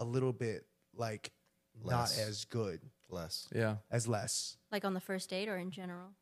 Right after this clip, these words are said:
Speaker 1: I think in general, maybe, like, t-, towards, like, the beginning, but I think
Speaker 2: Yeah.
Speaker 1: that, like, in the beginning, it's a test on the guy to see whether or not he can actually, like, afford this, or are you
Speaker 4: Mm.
Speaker 1: financially stable at a point where I actually want to see where this goes?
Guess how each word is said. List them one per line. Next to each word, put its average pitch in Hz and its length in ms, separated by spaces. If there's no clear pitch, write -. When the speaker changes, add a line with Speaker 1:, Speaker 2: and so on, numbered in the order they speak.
Speaker 1:
I 120 60
think 180 180
in 143 80
general, 123 300
maybe, 190 240
like, 190 280
t-, - 120
towards, 147 300
like, 127 80
the 120 60
beginning, 117 440
but 107 100
I 131 60
think 170 220
Speaker 2:
Yeah. 185 60
Speaker 1:
that, 139 120
like, 135 140
in 139 140
the 123 100
beginning, 123 580
it's 143 200
a 123 80
test - 500
on 131 120
the 117 60
guy 120 280
to 107 60
see - 220
whether 117 300
or 107 60
not 110 220
he 131 120
can 120 160
actually, 117 640
like, 104 300
afford 113 480
this, 104 400
or 110 360
are 117 80
you 123 200
Speaker 4:
Mm. - 120
Speaker 1:
financially 120 380
stable 110 460
at 107 60
a - 20
point 113 260
where 117 160
I 110 140
actually 110 360
want 117 180
to 110 200
see 117 300
where 101 180
this 95 200
goes? 64 500